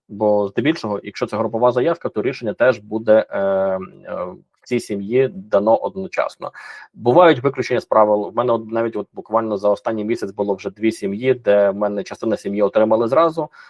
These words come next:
а частина ще не отримала. От в одному випадку, е, батьки отримали вже рішення, а їхні діти ще досі на розгляді. В іншій ситуації мама, тато, дитина, е, дити-, мама з дитиною отримали,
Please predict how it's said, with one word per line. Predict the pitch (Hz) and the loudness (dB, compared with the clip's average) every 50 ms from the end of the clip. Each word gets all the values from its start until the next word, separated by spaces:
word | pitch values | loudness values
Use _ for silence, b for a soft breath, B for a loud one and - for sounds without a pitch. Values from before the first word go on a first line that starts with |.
| B B - | B B -10
а | 92 - | -10 -10
частина | - - - - 127 127 110 | -10 -6 -4 -2 -2 -2 -2
ще | - 110 | -2 -2
не | 104 101 | -2 -2
отримала. | 95 92 104 92 90 87 85 87 92 | -2 -2 -4 -4 -6 -4 -4 -4 -4
От | - - | -4 -6
в | 98 | -6
одному | 98 117 117 117 110 | -2 0 0 2 2
випадку, | 107 120 - 113 - - - 101 98 - _ - | 0 -2 -4 -8 -8 -4 -2 -2 -2 -4 _ -6
е, | 98 95 95 | -4 -4 -2
батьки | 101 110 - _ - 120 | -4 -6 -4 _ 2 2
отримали | 113 107 - 170 185 170 160 147 131 | 2 2 4 4 4 4 4 2 0
вже | 113 117 110 | 0 0 -2
рішення, | 107 120 123 - 110 101 104 | 0 0 -2 -2 -4 -2 0
а | 104 | 2
їхні | 113 135 131 - 117 | 2 0 0 -2 -2
діти | 120 123 - 123 | -2 -2 -2 -4
ще | - - - | -6 -4 -2
досі | 113 117 107 113 | -2 -2 -2 -2
на | 107 98 | -2 -2
розгляді. | 98 95 95 87 95 92 87 87 87 - b b b b b b b _ | 0 -2 -2 -2 -4 -6 -6 -8 -10 -18 b b b b b b b _
В | - 123 | -4 -4
іншій | 151 143 - 131 | -2 -2 -2 -2
ситуації | - 110 - 120 123 131 127 - 107 104 | -2 0 2 4 4 4 4 2 0 0
мама, | 107 117 117 113 110 104 | 2 2 2 2 2 0
тато, | - 107 - 107 | 0 0 -2 -2
дитина, | 107 107 - - 143 143 135 120 113 - _ _ | -6 -6 -4 -4 -4 -2 -2 -2 -4 -6 _ _
е, | - 98 98 98 98 95 98 95 95 95 95 95 92 95 101 | -10 -8 -6 -4 -4 -4 -4 -4 -2 -2 -2 -2 -4 -6 -8
дити-, | - 107 104 - - - 117 | -8 -8 -6 -6 -6 -8 -2
мама | 107 113 117 117 117 110 | 0 2 2 4 2 0
з | 104 110 | 0 -2
дитиною | 113 110 113 120 117 113 - 135 123 113 107 110 - | -8 -18 -10 -8 -4 0 2 2 4 4 2 0 -2
отримали, | - - - 165 185 175 156 147 143 143 147 | -4 -2 0 2 2 2 2 0 0 -2 -4